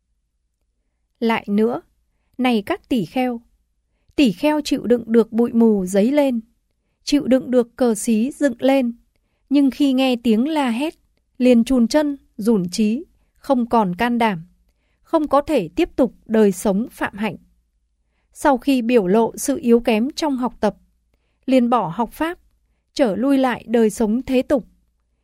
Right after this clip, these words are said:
Thế nào là tiếng la hét đối với vị ấy? Ở đây,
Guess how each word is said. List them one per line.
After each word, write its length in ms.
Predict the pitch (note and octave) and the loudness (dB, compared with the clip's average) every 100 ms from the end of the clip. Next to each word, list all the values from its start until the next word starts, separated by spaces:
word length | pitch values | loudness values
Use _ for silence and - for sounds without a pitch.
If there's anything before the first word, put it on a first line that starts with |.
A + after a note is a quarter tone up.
| _ _ _ _ | _ _ _ _
Thế 160 | G#3+ | 0
nào 240 | C4+ D4 G#3+ | 2 2 2
là 180 | G3+ F#3+ | 2 0
tiếng 320 | - G3 C4 | 0 0 2
la 200 | D4 B3 | 0 0
hét 240 | G#3+ D#4 - _ | -2 -4 -6 _
đối 260 | G3+ G#3 A3 | -4 -2 0
với 200 | A#3+ B3+ | -2 -2
vị 180 | D4 C4+ | -4 -2
ấy? 280 | G#3+ G3+ A#3+ - _ _ _ _ _ _ _ | -2 -2 -4 -10 _ _ _ _ _ _ _
Ở 180 | _ G3+ | _ 0
đây, 320 | F3+ A3+ A#3 | 4 2 2